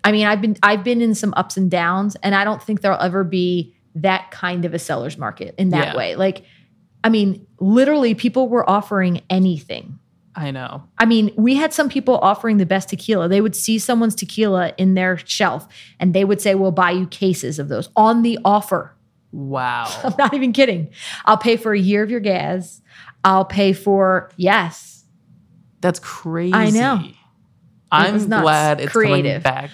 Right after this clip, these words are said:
Speaker 2: to a little
Speaker 1: It,
Speaker 2: bo-,
Speaker 1: it,
Speaker 2: more normalcy.
Speaker 1: people, but it's also confusing because
Speaker 2: Yeah.
Speaker 1: now people aren't sure, "Do I need to offer my whole life or am I
Speaker 2: <laughs>
Speaker 1: okay just offering normal?"
Speaker 2: Right.
Speaker 1: And so it's evening out, but sellers are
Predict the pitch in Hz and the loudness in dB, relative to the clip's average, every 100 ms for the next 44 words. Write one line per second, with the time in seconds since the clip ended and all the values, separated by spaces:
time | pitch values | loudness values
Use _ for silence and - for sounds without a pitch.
0 | - 143 143 143 143 143 139 135 151 143 | -6 -4 0 2 4 4 0 -2 -2 2
1 | 139 139 139 135 135 135 - 277 277 277 | 2 0 -4 -6 -6 -8 0 2 4 4
2 | 269 196 233 214 - - 208 214 202 196 | 4 2 0 0 2 2 4 2 0 0
3 | 180 202 196 165 147 160 143 196 156 185 | 0 2 2 0 -4 -2 0 0 0 0
4 | 190 196 196 226 190 202 - 190 - - | 2 0 -2 -4 -2 -2 0 -2 -2 -2
5 | 269 196 185 185 170 190 190 180 180 185 | 2 4 2 2 2 0 0 0 0 0
6 | 185 185 175 185 170 135 240 - - 196 | 0 -4 -2 0 0 0 -2 -4 0 2
7 | 185 180 180 185 156 196 190 190 - 185 | 4 2 2 0 0 0 0 0 2 2
8 | - 185 180 170 170 160 151 240 302 147 | 2 -4 -2 -2 -2 -2 0 -2 -2 -4
9 | 135 135 139 - 208 196 208 190 - 214 | -4 -4 -8 -2 -2 0 0 0 0 0
10 | 208 196 185 202 - 185 - - - 185 | 0 0 0 0 0 -2 -4 -10 -2 0
11 | 196 196 180 175 170 170 - | 2 0 0 0 0 -4 -8